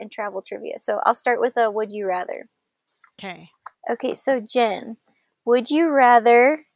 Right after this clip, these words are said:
Speaker 1: go to the outback in Australia or Fiordland in New Zealand? And why?
Speaker 2: Um, so I think I'd rather go to the Fiordland in New Zealand. Uh,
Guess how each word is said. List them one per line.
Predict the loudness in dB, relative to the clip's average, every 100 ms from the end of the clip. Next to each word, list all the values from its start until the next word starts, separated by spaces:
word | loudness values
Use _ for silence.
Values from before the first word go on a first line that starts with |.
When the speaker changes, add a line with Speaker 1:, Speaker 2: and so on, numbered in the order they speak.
| _ _ _
Speaker 1:
go | 4 4
to | 2
the | -2 6
outback | 6 6 6 6 4
in | -4
Australia | -4 -6 -2 0 0 0 -2
or | -2 -4
Fiordland | -6 0 4 4 2 -2 -2 -6
in | -8 -8
New | -12
Zealand? | -14 -14 -14 -18 -20 _ _ _ _ _ _ _
And | -4 0
why? | 0 -2 -8 _ _ _ _ _ _ _ _ -4
Speaker 2:
Um, | 0 2 2 0 -4 -12 _ _ _ _ _ _
so | -10 -2 -2
I | -2 -6
think | -8 -6
I'd | -6
rather | -4 -6 -4
go | -4
to | -6
the | -6
Fiordland | -12 -10 -8 -8 -8 -10 -10
in | -10
New | -8 -8
Zealand. | -8 -12 -12 -14 -14 -20 _ _ _
Uh, | -6 -4 -4